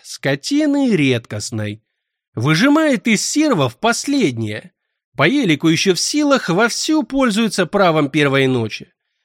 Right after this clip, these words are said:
Состоит в кровной вражде с половиной окрестных владетелей,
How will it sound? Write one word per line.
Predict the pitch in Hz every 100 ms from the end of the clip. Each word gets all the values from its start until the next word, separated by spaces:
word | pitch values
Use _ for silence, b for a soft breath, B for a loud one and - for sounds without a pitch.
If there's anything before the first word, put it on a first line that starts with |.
| _ -
Состоит | 131 135 - 156 190 262
в | -
кровной | 233 269 277 277
вражде | 233 233 202 196 294
с | -
половиной | 202 208 254 262 220 208
окрестных | 202 220 160 147 135
владетелей, | 151 202 180 131 120 104 113 123